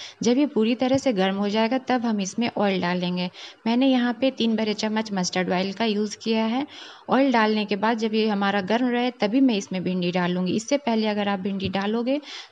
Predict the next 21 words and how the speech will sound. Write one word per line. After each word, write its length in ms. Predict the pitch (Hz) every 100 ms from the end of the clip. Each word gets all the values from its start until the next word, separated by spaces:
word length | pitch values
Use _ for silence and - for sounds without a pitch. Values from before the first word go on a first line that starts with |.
| -
तो 60 |
ये 200 | 208 240
हमारा 480 | 240 208 208 214 294 - - -
चिपक 280 | 220 - 208
सकता 400 | - 170 - 170
है। 220 | 175 180 -
अब 140 | 254
मैं 120 | 285
यहाँ 300 | 294 220 202 202
पे 60 | 262
एक 260 | 233 240
हरी 180 | 196 196
मिर्च 220 | 190 190
का 120 | - 214
यूज़ 300 | 214 220 208
की 160 | 226
हूँ 180 | 226 294 330 - - - -
और 100 | 220
इसे 220 | 233 254
बीच 220 | 202 220
से 240 | 220 277